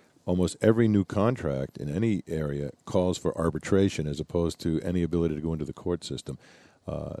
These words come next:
that seems to be the, uh, the way everything's going. And how is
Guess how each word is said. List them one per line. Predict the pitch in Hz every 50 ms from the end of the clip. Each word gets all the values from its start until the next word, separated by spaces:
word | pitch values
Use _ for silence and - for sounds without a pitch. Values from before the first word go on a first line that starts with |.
| - -
that | - - 92 92 -
seems | - - 95 95 92 82
to | - - 85
be | 90 95 95 95 95 90
the, | 85 87 87 85 85 85 85
uh, | 82 80 80 80 78
the | 76 82
way | 82 87 92 95
everything's | 98 95 101 90 90 85 73 76
going. | 90 98 104 98 92 87
And | 85 82 78
how | 82 107 117 123 123 117 107
is | 98 92 - -